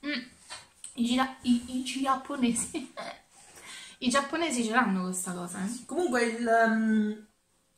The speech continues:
Speaker 2: a me non piace quel genere di, ehm, di roba giapponese che lei si sta mangiando. Occhio al cane. Avete visto come si è fiondato il cane?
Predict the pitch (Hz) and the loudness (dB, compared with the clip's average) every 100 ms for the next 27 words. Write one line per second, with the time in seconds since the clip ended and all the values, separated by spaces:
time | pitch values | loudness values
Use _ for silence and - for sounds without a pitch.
0 | - _ _ _ _ _ _ _ _ - | -20 _ _ _ _ _ _ _ _ -12
1 | - 208 277 285 247 233 269 208 185 196 | 2 6 6 6 6 8 10 10 10 6
2 | 190 208 196 208 220 208 208 202 190 202 | 6 6 6 6 6 6 6 6 8 8
3 | 185 - - - - - 190 185 185 185 | 6 0 -18 -20 -10 0 4 6 6 6
4 | 185 185 185 185 180 - - _ - - | 6 6 6 6 4 -6 -20 _ -20 -20
5 | - - 196 214 185 202 202 220 214 196 | -12 2 4 6 4 4 4 2 4 4
6 | 190 202 202 214 202 233 233 240 240 254 | 6 4 4 2 2 4 4 4 4 4
7 | 240 226 233 226 - 233 - 220 - 226 | 4 4 2 0 -8 -6 -4 -6 2 2
8 | 214 202 - - - - 226 240 208 226 | 4 0 -4 -14 -20 -8 -2 0 0 0
9 | 214 202 214 214 208 226 214 214 - | -2 0 0 0 0 0 0 -2 -10